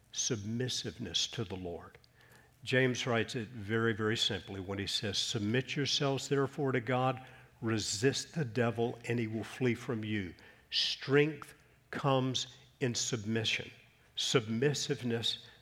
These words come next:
to God. This submission is first and foremost, of course, submission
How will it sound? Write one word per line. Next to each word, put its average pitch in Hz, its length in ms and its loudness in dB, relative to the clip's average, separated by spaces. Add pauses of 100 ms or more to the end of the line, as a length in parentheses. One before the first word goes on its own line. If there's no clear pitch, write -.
to 123 100 0
God. 98 380 -4 (1400)
This 160 220 2
submission 143 640 -2
is 104 160 0
first - 440 -2
and 104 120 -6
foremost, 104 720 -2 (220)
of - 120 -8
course, 92 600 -6 (760)
submission 127 800 0